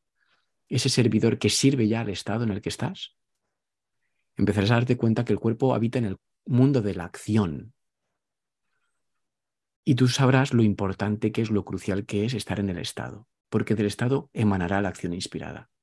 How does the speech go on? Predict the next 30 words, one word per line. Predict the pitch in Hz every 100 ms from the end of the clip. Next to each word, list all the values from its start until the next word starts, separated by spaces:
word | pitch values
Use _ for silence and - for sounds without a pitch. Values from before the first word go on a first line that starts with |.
| _ _ _ _ _ _ _ -
Entonces, | 104 - -
¿dónde | - 131 151
concilia | 139 127 123 139 120 120 113
cuerpo | - 123 123 113 - 117 110
y | 107 104 120 _ _ _
estado? | - - 131 87 64 _ _ _ _ _ _
El | 98 95
cuerpo | - 113 110 113 160
será | - 98 107 - _
el | - 107
vehículo | 101 123 123 123
a | 139
través | 101 95 104
del | 117 110
cual | 127 147 - -
el | 107
estado | 101 - - 131 113 131 - _ _ _ _ -
viaje, | 98 113 117 - 101
vamos | 90 -
a | 98
decir, | 98 107 107
se | -
expanda | - - 107 104
y |
se | 90
extienda | - - 104 107 101 - _ _ _
en | - 95
este | -
plano | - 98 92
tridimensional. | 87 80 78 67 - - 127